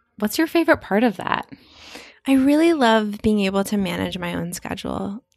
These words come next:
Speaker 2: I really
Speaker 1: Yeah.
Speaker 2: love that. I, when we were doing the show, I was not in control of my own schedule, obviously, because those days are just so long. You're, we shot everything on the Warner Brothers lot for Famous in Love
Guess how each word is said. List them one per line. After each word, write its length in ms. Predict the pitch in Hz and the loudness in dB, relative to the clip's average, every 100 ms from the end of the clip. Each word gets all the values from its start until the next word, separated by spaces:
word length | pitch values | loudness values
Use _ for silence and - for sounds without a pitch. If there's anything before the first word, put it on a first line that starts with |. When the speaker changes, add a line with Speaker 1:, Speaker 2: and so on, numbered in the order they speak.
| - | -4
Speaker 2:
I 100 | 196 | -2
really 280 | 185 180 180 | 0 2 2
Speaker 1:
Yeah. 120 | 180 | 2
Speaker 2:
love 220 | 175 165 | 0 -2
that. 360 | 180 - - - | 0 0 0 0
I, 80 | 208 | 0
when 240 | - 208 220 | 4 6 6
we 120 | 233 | 6
were 120 | 277 | 4
doing 240 | 247 220 | 2 0
the 80 | 190 | -2
show, 420 | - - 196 180 | -4 0 2 2
I 140 | 175 170 | 2 0
was 240 | 165 - - | -4 -8 -14
not 320 | - 190 190 180 | -4 4 6 6
in 140 | 165 | 0
control 320 | 160 160 151 | -6 -6 -6
of 100 | 156 | -6
my 140 | 156 143 | -4 -2
own 160 | - | -2
schedule, 540 | - - - - 143 - | -4 -6 -4 -2 -2 -2
obviously, 420 | - 156 165 175 | -2 -2 0 0
because 320 | - 165 160 - | -2 -2 -6 -2
those 160 | 175 170 | 0 2
days 200 | 160 160 | 2 2
are 60 | |
just 180 | 156 160 | -2 -2
so 160 | - 160 | -2 0
long. 380 | 165 160 156 160 | 2 2 0 0
You're, 180 | 156 - - - - | -2 -4 -10 -10 2
we 160 | 220 | 2
shot 320 | 214 220 185 - | 4 4 4 4
everything 640 | 170 170 175 170 170 175 - | 2 0 -2 -4 -4 -4 -2
on 140 | 170 | -2
the 80 | 165 | 0
Warner 180 | 156 165 | 0 0
Brothers 320 | 160 160 156 | -2 -2 0
lot 240 | 156 151 | 2 2
for 100 | - | -2
Famous 300 | 170 160 160 | -4 -2 -2
in 60 | 156 | -2
Love 360 | 160 160 165 | 0 -2 -4